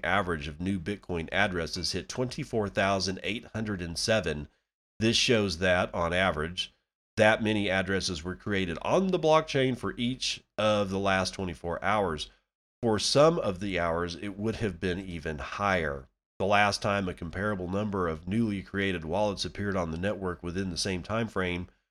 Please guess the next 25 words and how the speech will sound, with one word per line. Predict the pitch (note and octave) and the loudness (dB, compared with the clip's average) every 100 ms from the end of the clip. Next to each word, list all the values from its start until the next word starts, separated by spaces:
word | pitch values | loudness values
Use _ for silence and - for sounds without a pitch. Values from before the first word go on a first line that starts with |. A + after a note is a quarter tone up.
| _ _ | _ _
was | G#2 G#2+ G2 | 0 2 2
in | G2+ F#2+ F#2 | 0 0 0
mid-January | G#2+ G#2 F2 G2+ A2+ A2+ G2+ F#2 | 0 -2 -2 -2 0 0 0 -2
twenty | - G#2+ F#2+ | -2 -4 -2
eighteen. | E2+ D#2+ - A#2+ A#2 F#2 F2 | -4 -4 -4 0 0 0 -2
This | G2+ G2 | -2 -2
was | G2 D#2 | -4 -2
just | G#2+ G2 G2 | -2 0 -2
after | F2+ | -4
Bitcoin | F2 F#2 F#2 G2 F2 | -4 -6 -4 -4 -2
reached | F#2 F#2 - | -4 -6 -10
its | D2+ | -2
all-time | F#2 E2+ F2+ E2 | -2 0 -4 -4
high | F2 F2 | -4 -6
of | |
twenty | - F#2 E2 | -6 -10 -6
thousand | F2+ D#2+ D2+ | -4 -4 -4
dollars | E2+ E2+ E2 D2 | -4 -2 -2 -8
the | |
previous | - F2+ C#2+ C#2+ - | -10 -10 -10 -12 -8
month. | G2+ G2+ D#2 | -2 -2 -2
At | E2 | -10
the | - | -4
same | G#2 F2 D#2+ | -2 -2 -2
time, | B2+ C3 B2 | 2 4 4